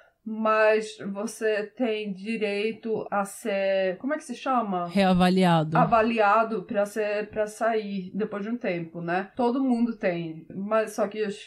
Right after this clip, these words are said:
Speaker 1: os crimes mais horrendos você é avaliado, avaliado, mas nunca sai da prisão. Como aqui na Noruega a gente tem um
Speaker 2: Hum.
Speaker 1: Breivik, que foi o terrorista do dia vinte.
Speaker 2: Do vinte e dois de julho.
Speaker 1: Exatamente. Hoje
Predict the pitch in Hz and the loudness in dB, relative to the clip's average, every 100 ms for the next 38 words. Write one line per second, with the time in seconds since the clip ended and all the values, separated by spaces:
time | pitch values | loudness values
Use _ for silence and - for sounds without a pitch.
0 | - - 220 - 262 277 269 240 240 240 | -20 -14 -12 -4 0 2 2 4 4 4
1 | 277 240 214 233 254 254 226 196 240 247 | 2 2 2 2 2 0 -2 -4 -4 2
2 | 220 208 208 214 208 202 208 214 214 214 | 2 4 4 2 4 6 6 4 0 0
3 | 214 202 208 214 214 240 262 254 196 170 | 2 2 0 -4 -2 -2 -2 -2 0 0
4 | 170 180 165 147 156 _ - 208 208 208 | -4 -6 -6 -8 -10 _ -8 -4 -4 -4
5 | 226 208 208 190 190 208 208 208 202 202 | -6 -8 -6 -2 -2 -2 -4 -8 -10 -8
6 | 208 202 180 165 156 151 147 - _ - | -4 -2 2 0 -2 -8 -12 -14 _ -20
7 | - - - 185 180 - 175 170 170 190 | -20 -20 -12 -10 -10 -10 -12 -10 -10 -8
8 | 185 170 170 - 170 170 165 185 185 170 | -8 -8 -10 -10 -8 -10 -10 -10 -10 -12
9 | 170 165 165 170 - 196 190 185 190 202 | -14 -10 -10 -10 -12 -10 -10 -10 -10 -8
10 | 196 190 202 185 202 180 202 180 170 175 | -8 -6 -6 -8 -12 -10 -8 -6 -6 -6
11 | 180 151 - - 139 - 277 359 339 | -8 -8 -10 -14 -8 4 6 6 4